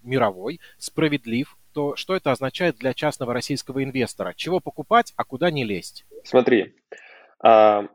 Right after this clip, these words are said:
Speaker 2: по поводу инфляции, конечно, в первую очередь она будет влиять на иностранные активы, к которым сейчас у российского инвестора ограниченный и довольно рискованный доступ.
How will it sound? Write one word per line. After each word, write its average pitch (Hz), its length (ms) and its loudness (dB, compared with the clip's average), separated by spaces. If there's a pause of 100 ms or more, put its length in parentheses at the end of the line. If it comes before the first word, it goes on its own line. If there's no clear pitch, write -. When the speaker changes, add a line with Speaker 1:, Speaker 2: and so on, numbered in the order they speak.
(260)
Speaker 2:
по 131 100 -2
поводу 143 420 -2
инфляции, 143 640 -2
конечно, 123 540 -4
в 120 60 -20
первую 120 260 -2
очередь 120 280 -6
она 104 140 -4
будет 104 220 -6
влиять 104 300 -2
на 107 100 -2
иностранные 101 500 0
активы, 147 480 4
к - 60 -18
которым 131 320 2
сейчас - 280 2
у 110 40 0
российского 98 640 -2
инвестора 104 400 0
ограниченный 107 580 0
и 90 140 -6
довольно 110 300 4
рискованный 104 500 0
доступ. - 320 -2